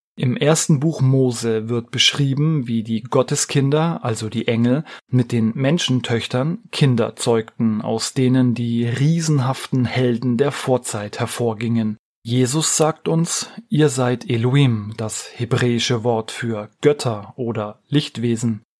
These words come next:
Im Sanskrit werden Lichtwesen als Sura bezeichnet. Die Asura sind vom Licht abgefallene Wesen,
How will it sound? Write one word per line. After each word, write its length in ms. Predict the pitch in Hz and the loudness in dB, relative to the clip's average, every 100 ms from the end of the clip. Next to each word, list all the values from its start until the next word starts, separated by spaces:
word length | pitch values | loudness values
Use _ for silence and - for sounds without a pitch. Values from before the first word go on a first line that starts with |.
| - | -2
Im 220 | 127 123 | 0 2
Sanskrit 840 | 113 120 117 - - 170 - - | 2 0 0 -2 0 0 0 -4
werden 320 | 113 113 110 113 | -2 -2 0 2
Lichtwesen 800 | 113 123 - 120 127 131 151 | 2 0 -2 0 0 2 0
als 300 | 147 151 - - | 0 -2 -2 -6
Sura 640 | 139 156 170 151 120 113 | -4 2 4 4 2 0
bezeichnet. 960 | 104 107 127 117 - 120 113 - - - 131 | -2 -2 0 0 0 -2 -2 -6 -12 -10 -6
Die 280 | 117 110 - | -4 -6 -4
Asura 880 | 147 165 175 120 127 123 120 123 151 | 2 2 2 0 0 0 2 4 4
sind 360 | 160 120 120 - | 2 0 -2 -2
vom 300 | - 117 113 | -4 0 2
Licht 460 | 123 143 - - | 2 0 -4 -8
abgefallene 880 | - - - 131 - 120 113 117 113 | -4 -4 -2 -4 -2 0 2 0 2
Wesen, 420 | 120 113 113 113 | 0 0 -2 -4